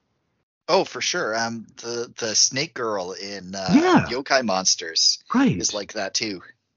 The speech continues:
Speaker 2: Absolutely. So I, I, I think she's sort of intentionally echoing that because she becomes more ghostly with every movie. She gets more <laughs> weird ghost powers.
Speaker 1: And she says less every time, although she does have almost conversations in this one.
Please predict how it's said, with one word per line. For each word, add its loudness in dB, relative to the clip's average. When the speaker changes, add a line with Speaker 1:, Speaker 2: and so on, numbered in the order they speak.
Speaker 2:
Absolutely. 2
So 2
I, 6
I, 6
I 6
think 2
she's -2
sort 4
of 2
intentionally 4
echoing 0
that -4
because -4
she 0
becomes 2
more 6
ghostly 2
with -10
every -2
movie. -4
She 6
gets 2
more 4
<laughs> -14
weird 6
ghost 4
powers. -4
Speaker 1:
And 6
she 2
says 0
less -4
every -8
time, -8
although -6
she -8
does -6
have -2
almost -2
conversations -6
in -12
this -4
one. -14